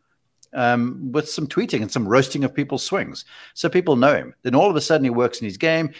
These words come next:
he gets a break, he plays well. Out of the blue, he has a victory at the Wells Fargo event. And look at him now. Now he's talked of in the same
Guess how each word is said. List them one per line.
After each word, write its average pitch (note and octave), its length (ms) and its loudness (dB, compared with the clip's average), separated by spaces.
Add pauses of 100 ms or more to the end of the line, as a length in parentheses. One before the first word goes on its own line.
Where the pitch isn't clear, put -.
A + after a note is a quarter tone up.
(120)
he A2+ 80 -10
gets A#2 200 -4
a G#2 60 -10
break, C#3+ 280 2
he A2+ 100 -6
plays G#2+ 340 -4
well. D3 340 4 (260)
Out F3+ 140 4
of D3+ 100 0
the A#2+ 100 0
blue, C3+ 340 2
he D3 140 4
has A2+ 180 4
a G#2+ 60 -2
victory C#3 380 0
at G#2+ 140 -2
the A2+ 60 0
Wells G#2+ 320 2
Fargo D3+ 420 4
event. F3+ 460 -2 (580)
And D#3 160 0
look G#3 120 2
at G#3+ 60 2
him G#3+ 120 0
now. B3+ 380 0 (460)
Now A3 200 0
he's F#3+ 260 2
talked G#3 480 -2
of D#3 220 0
in D#3+ 120 -2
the D3+ 60 -2
same F3 560 -2